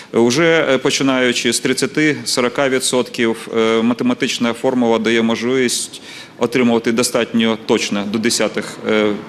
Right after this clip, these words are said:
відсотків, е, результат. Е, і, е, уже, е, протягом, е, десь години цей результат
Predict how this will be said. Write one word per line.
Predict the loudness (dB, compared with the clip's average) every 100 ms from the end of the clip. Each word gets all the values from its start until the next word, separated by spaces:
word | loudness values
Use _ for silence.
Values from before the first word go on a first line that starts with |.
| -6
відсотків, | -4 -2 -2 0 -2 0
е, | 0 2
результат. | 0 -2 0 0 -2 -8 -18 -20 -18 -20 -14 -2
Е, | 2 2 2
і, | 2 2 2 0 0
е, | 2
уже, | 2 2 2 2 0 -2
е, | -2 0
протягом, | -2 0 0 2 0 0
е, | 0 2 0 -2
десь | -2 -2
години | 0 0 2 2 0
цей | 0
результат | -2 -2 -4 -4 -4